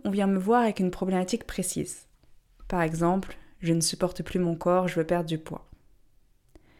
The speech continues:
Dans ce cas précis, il est facile d'imaginer tous les aspects positifs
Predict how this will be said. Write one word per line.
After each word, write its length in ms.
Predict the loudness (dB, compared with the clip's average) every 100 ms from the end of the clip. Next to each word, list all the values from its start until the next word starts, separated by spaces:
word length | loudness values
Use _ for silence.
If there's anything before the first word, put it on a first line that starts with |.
| _ -20 _ -12 -2
Dans 120 | 0
ce 140 | 2
cas 160 | 2 2
précis, 400 | 2 0 4 4
il 80 | 4
est 40 |
facile 400 | 2 2 2 4
d'imaginer 540 | 4 4 4 4 2
tous 100 | 2
les 180 | 2 4
aspects 240 | 2 2 0
positifs 800 | 2 0 0 -2 -4 -6 -16